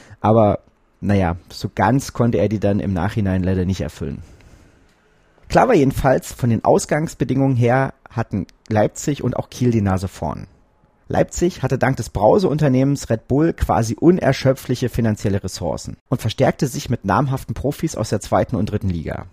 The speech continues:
Kiel hatte den H F C einige Jahre zuvor im Aufstiegsrennen hinter sich gelassen, war dann aber direkt wieder abgestiegen. Trotzdem hatten die Störche in den Jahren davor oft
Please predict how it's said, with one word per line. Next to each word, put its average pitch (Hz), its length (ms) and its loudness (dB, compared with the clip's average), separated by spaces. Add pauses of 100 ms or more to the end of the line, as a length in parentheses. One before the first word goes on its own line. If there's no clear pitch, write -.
(420)
Kiel 190 280 2
hatte 151 160 0
den 123 180 -2
H 110 120 2
F - 100 -4
C 147 400 0
einige 117 280 2
Jahre 104 240 2
zuvor 120 460 0
im 113 80 -2
Aufstiegsrennen 117 600 0
hinter 151 260 2
sich 143 180 -2
gelassen, 165 480 -2 (560)
war 107 140 2
dann 113 260 2
aber 127 440 2 (200)
direkt 120 280 -2
wieder 110 160 2
abgestiegen. - 600 -6 (840)
Trotzdem - 380 2
hatten 147 160 -2
die 127 80 -2
Störche 147 440 0
in 143 80 0
den 123 120 2
Jahren 120 200 0
davor 131 440 0
oft - 340 0